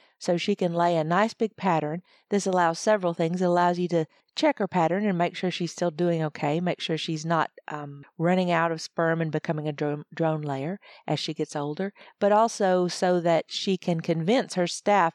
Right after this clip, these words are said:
that she is still productive and they should not kill her today. Because as you know, those little boogers have a very strong,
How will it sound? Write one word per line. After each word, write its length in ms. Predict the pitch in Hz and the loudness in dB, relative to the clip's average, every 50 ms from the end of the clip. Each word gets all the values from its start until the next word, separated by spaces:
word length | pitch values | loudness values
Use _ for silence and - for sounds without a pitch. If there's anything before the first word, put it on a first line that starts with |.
| _ - | _ -4
that 160 | 160 - - | -4 -4 -4
she 340 | - - 180 170 165 151 - | -4 -2 0 0 0 0 0
is 200 | - 208 220 202 | 2 0 0 0
still 320 | - - - - 180 170 | -4 -6 -4 -2 -2 -2
productive 640 | - - - 170 156 151 151 - - 160 147 147 143 - - - | -2 -2 -2 0 0 0 -2 -2 -2 -2 -2 -2 -4 -8 -8 -6
and 300 | 147 139 139 139 139 139 | -6 -4 -4 -6 -4 -4
they 260 | 135 135 135 139 135 - - - _ | -4 -4 -4 -6 -8 -12 -20 -20 _
should 260 | - - - 170 160 | -14 -8 -6 -6 -4
not 280 | 160 160 143 139 - - | -2 -2 -2 -2 -4 -6
kill 240 | - - 151 143 135 | -6 -4 -4 -2 -4
her 220 | 123 131 127 143 - _ - _ _ | -4 -6 -6 -8 -10 _ -20 _ _
today. 340 | - - 208 233 330 320 - - _ _ _ _ - | -8 -4 -2 0 0 -2 -2 -6 _ _ _ _ -10
Because 280 | 160 - - 185 165 | -6 -2 0 0 2
as 220 | 185 180 208 214 196 | 4 4 2 2 0
you 140 | 180 170 165 | -4 -4 -2
know, 320 | 151 139 139 147 190 220 - - - - _ - | -2 0 0 -2 -2 -4 -8 -14 -20 -18 _ -2
those 200 | 190 196 185 185 | 0 0 2 2
little 160 | 180 170 165 | 2 2 2
boogers 300 | 160 185 170 170 175 170 | 0 0 0 0 0 0
have 160 | 180 165 156 | -2 -2 -2
a 80 | 160 147 | -2 0
very 260 | 156 185 196 202 208 | 0 2 2 2 2
strong, 600 | - - - - 175 170 170 170 170 175 175 | 0 -2 -2 0 2 2 2 2 0 -2 -4